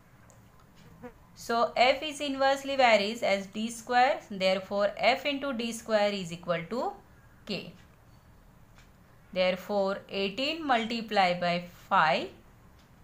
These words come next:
equal to K. Therefore K is equal to four hundred, five square, sorry,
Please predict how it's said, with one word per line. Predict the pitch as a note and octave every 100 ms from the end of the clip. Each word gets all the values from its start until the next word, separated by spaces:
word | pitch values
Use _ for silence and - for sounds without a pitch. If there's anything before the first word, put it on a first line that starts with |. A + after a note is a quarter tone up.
| -
equal | F#3 F3 F3 E3+
to | G#3+ A3
K. | D4 D4+ D4
Therefore | F#3+ G3 G3 G#3+ G#3 -
K | A3+ C4 C#4+
is | A3
equal | G#3+ - F3+ E3+
to | F3+ B3 F4+ - - - - - - - - - - - - - - - - - - - - - - - - - - -
four | - A#3 A#3 C4 D4
hundred, | A#3 G3+ F3+ F3 F3 F#3 G3+ - - - - -
five | - G#3+ A3
square, | A#3 - G3 G3+
sorry, | - F#3+ F#3+ D#4+